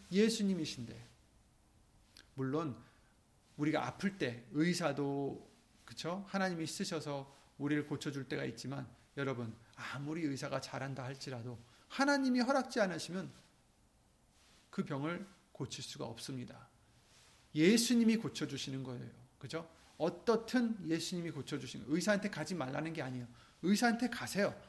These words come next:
하지만 믿음은 예수님께 갖고 있으라는 거죠. 예수님이 고쳐주시는 거지 의사가 고쳐주는 게 아니라는 거죠.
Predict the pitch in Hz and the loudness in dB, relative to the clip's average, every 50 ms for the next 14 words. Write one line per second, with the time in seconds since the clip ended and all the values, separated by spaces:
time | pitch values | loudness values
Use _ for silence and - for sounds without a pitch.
0 | - - - - 196 185 185 180 196 220 214 202 196 - - - - - - - | -20 -12 -6 -4 -2 0 2 2 4 4 2 2 -2 -6 -12 -20 -20 -20 -20 -20
1 | - - _ _ _ _ _ _ _ _ _ _ _ - 127 120 151 190 185 214 | -20 -20 _ _ _ _ _ _ _ _ _ _ _ -14 -6 0 2 4 4 6
2 | 220 202 214 233 226 226 202 135 156 170 190 233 226 - - 240 233 233 214 208 | 6 6 4 4 2 0 -2 -2 2 4 4 4 4 2 2 4 4 4 4 4
3 | - 208 196 185 147 139 - - 151 131 - - 143 139 135 131 127 123 120 - | 2 2 0 0 0 -4 -4 -4 -4 -4 -4 -4 -4 -4 -4 -4 -6 -8 -10 -12
4 | - - - - - _ - 151 196 233 233 233 - 269 240 233 226 233 226 - | -14 -16 -18 -20 -18 _ 2 6 6 6 6 6 4 4 4 4 4 2 2 0
5 | 156 - - 170 147 151 - - 151 143 135 123 - 170 180 160 - - - - | -2 -2 -2 -2 -2 -4 -4 -4 -4 -4 -4 -4 -4 -2 -2 -4 -4 -6 -12 -14
6 | - - 156 196 226 226 240 269 247 233 185 185 175 - - 165 147 156 156 151 | -4 2 6 6 6 8 6 6 6 4 4 2 0 -2 -2 -4 -4 -2 -2 -2
7 | 151 151 147 - 131 139 143 143 139 135 131 120 120 120 | -2 -2 -2 -4 -4 -4 -4 -4 -4 -6 -8 -8 -10 -12